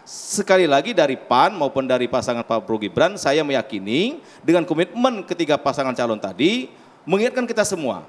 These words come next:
Dan ini harus dipahami. Jangan sampai saya bilang tadi kayak Adi Prayitno tadi mengatakan ada yang cari muka, nggak boleh itu, ya kan? Dan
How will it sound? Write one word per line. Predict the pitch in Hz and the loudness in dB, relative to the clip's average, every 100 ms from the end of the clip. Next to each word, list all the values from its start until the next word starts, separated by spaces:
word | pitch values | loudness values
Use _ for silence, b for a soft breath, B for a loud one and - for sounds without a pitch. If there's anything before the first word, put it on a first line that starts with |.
| - | -6
Dan | 131 165 | -2 0
ini | 277 | 2
harus | 269 262 | 2 0
dipahami. | 254 254 262 311 208 220 233 B B | -2 2 2 2 -4 -8 -14 B B
Jangan | 165 175 | -2 0
sampai | 175 156 277 | 0 2 2
saya | 220 | 2
bilang | 190 170 | 0 0
tadi | 208 | 0
kayak | 226 185 165 | 2 2 2
Adi | 151 151 | -2 -2
Prayitno | 147 143 135 | -2 0 0
tadi | 160 226 | 0 -2
mengatakan | 208 156 143 139 226 269 - B B B B - | -4 -4 -2 0 0 -2 -14 B B B B 0
ada | 151 | 2
yang | 208 | 2
cari | 240 262 269 | 2 2 2
muka, | 320 277 | 0 0
nggak | 214 240 - | 2 0 0
boleh | 359 330 294 240 | 0 2 2 0
itu, | 214 185 170 170 | -4 -14 -4 0
ya | 165 | 0
kan? | 240 - - - | 0 -2 -8 0
Dan | 185 196 | 0 0